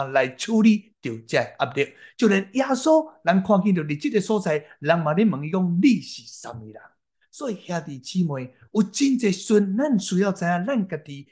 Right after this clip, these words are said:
的任务，甲咱定位究竟是啥物。伫圣经的内面，耶稣有十八摆家己定义家己的身份，尤其伫约翰福音的内面，耶稣会讲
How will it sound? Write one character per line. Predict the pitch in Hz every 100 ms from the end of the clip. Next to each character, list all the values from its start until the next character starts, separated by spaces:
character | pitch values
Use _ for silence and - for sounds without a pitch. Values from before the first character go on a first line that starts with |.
| _
的 | - 151 143 139
任 | 143
务， | 170 170 170 - -
甲 | 269 285
咱 | 262 180 - _
定 | 143 117 110
位 | 135 131 - _
究 | - 330 170 - _
竟 | 123 110
是 | - -
啥 | - - 110 110
物。 | 110 _ _ _ _
伫 | 165
圣 | - 359 302
经 | 302
的 | 240
内 | 147 127
面， | 135 160 151
耶 | 151
稣 | 151 208 196
有 | 123 -
十 | 123
八 | - 175 170
摆 | 165 127 - _ -
家 | 151
己 | 151 151 151 _
定 | 139 131
义 | 135 143 -
家 | 151
己 | 143 127 135
的 | 127
身 | 127 - 123 120
份， | 123 123 - _
尤 | 196 180
其 | 190 190 190
伫 | 143 -
约 | 233
翰 | 233 - 139
福 | - 202 -
音 | 156
的 | 131
内 | 117 107 107
面， | 110 107 _ - _
耶 | 170
稣 | 180 247
会 | 175
讲 | -